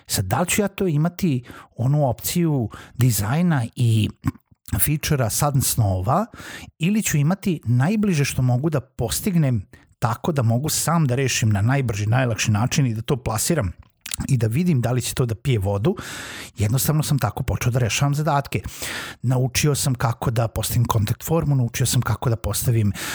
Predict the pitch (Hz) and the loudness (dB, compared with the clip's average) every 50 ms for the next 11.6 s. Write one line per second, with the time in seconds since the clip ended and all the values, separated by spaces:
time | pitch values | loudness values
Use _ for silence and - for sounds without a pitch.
0 | - - - 120 110 104 104 104 101 127 170 196 180 - 185 170 165 143 135 131 | -8 -4 0 2 2 2 2 2 2 0 0 0 0 0 0 0 2 2 2 0
1 | 123 - - 147 - - 123 - 131 - - 135 117 127 123 123 113 98 92 - | 0 0 -2 0 2 2 2 0 0 -2 -2 0 0 2 2 2 2 0 0 0
2 | - 185 190 - - - 170 147 131 123 - - 143 - - 127 120 - 113 - | 0 0 -2 -2 0 0 2 2 0 0 0 -2 -2 0 0 0 0 0 -2 -2
3 | - - 123 120 - - 127 110 110 113 113 107 110 - 180 185 - - - 113 | -2 -2 -2 -2 -2 -2 0 2 2 2 2 0 0 0 -2 -2 -2 -2 -2 -2
4 | 110 - - 113 110 104 101 98 - - 113 101 127 143 - - 214 202 170 127 | -2 0 0 0 0 0 0 0 0 0 0 0 0 0 0 0 0 2 0 0
5 | - - - - - - 123 143 156 156 131 147 151 135 117 107 107 156 185 170 | -2 -6 -12 -10 -4 -2 0 2 2 2 2 2 2 2 2 2 0 0 0 0
6 | 147 143 151 139 120 131 131 127 117 107 139 147 - - - - - 139 170 160 | 0 0 0 0 2 2 2 2 2 2 2 2 2 0 0 0 0 0 0 2
7 | 180 180 147 147 147 147 135 135 143 143 131 120 110 113 127 131 151 180 196 180 | 2 2 2 0 0 0 0 0 0 2 2 2 2 2 2 2 2 2 0 0
8 | - - - - - - - 123 156 180 190 170 156 165 160 131 104 - - - | -2 -6 -12 -12 -14 -8 -4 -2 0 0 2 2 2 2 2 0 -2 -4 -8 -16
9 | - - - - 143 147 170 180 170 147 123 147 170 151 135 - - - 135 123 | -16 -10 -4 -2 0 2 2 2 2 2 0 0 0 0 0 0 0 0 0 0
10 | 135 156 151 - - 139 123 120 113 110 113 127 127 123 120 117 - - 151 123 | 0 0 -2 -2 -2 0 2 2 0 0 0 0 0 0 0 0 0 0 0 2
11 | 107 117 123 120 117 110 107 110 107 107 104 | 2 2 2 4 4 4 4 4 2 2 0